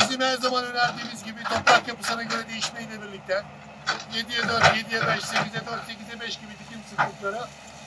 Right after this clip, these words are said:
dekara yirmi beş otuz tane. Zayıf topraksa yediye dörde kadar da yapabilirler hızlı büyümeyen yerlerde. Dikmeleri tavsiye ediyoruz. Buraya genelde çift şekli dikime önem verdiği için biz de burada, e,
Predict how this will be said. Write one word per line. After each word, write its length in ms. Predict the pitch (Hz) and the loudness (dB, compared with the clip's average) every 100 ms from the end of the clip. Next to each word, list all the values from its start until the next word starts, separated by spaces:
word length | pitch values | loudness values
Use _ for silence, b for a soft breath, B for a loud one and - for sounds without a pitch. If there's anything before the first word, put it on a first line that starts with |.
| - - - | -16 -14 -4
dekara 320 | 226 233 233 | 0 0 0
yirmi 260 | 233 226 226 | -2 -6 -8
beş 160 | 214 | -8
otuz 260 | 214 247 - | -8 -12 2
tane. 240 | 214 202 208 - - - - - - - - - | 2 2 -4 -8 -16 -16 -16 -16 -16 -16 -16 0
Zayıf 280 | 208 254 220 | 4 4 2
topraksa 640 | 240 226 226 208 233 233 - 190 | -4 2 0 2 2 2 2 -8
yediye 320 | 208 214 233 | -8 -6 -8
dörde 240 | 226 226 226 | -8 -8 -2
kadar 340 | 226 226 220 | 2 4 2
da 40 | 220 | 0
yapabilirler 680 | 214 220 214 214 214 214 | -6 -6 -8 -8 4 6
hızlı 380 | 180 - 202 190 | 4 -10 -12 -8
büyümeyen 360 | 196 196 190 180 | -8 -4 -6 8
yerlerde. 580 | 170 170 170 165 226 - - - - 156 156 - | 8 8 -4 -4 -4 -4 -2 0 2 0 0 -4
Dikmeleri 460 | - - 254 254 226 | -4 -2 -4 -4 2
tavsiye 400 | 233 214 - 190 | 4 4 0 -10
ediyoruz. 260 | 160 190 220 - - - - - - | -10 -12 -12 -14 -16 -18 -18 -16 0
Buraya 280 | - 247 240 | 2 2 -2
genelde 560 | 240 247 233 240 233 - - - | -4 -2 -2 -4 -6 -8 -16 -10
çift 200 | 233 - | -8 -4
şekli 320 | 233 214 220 | -4 -6 -12
dikime 240 | 214 226 | -10 -8
önem 340 | 226 220 226 220 | -8 -6 -6 0
verdiği 220 | 214 208 | 0 0
için 300 | 214 233 220 214 | -2 0 -2 -8
biz 200 | 233 233 | -10 -10
de 100 | 220 226 233 | -10 -10 -8
burada, 280 | 214 226 - - - - | 2 2 2 -18 -18 -16
e, 40 | - | -12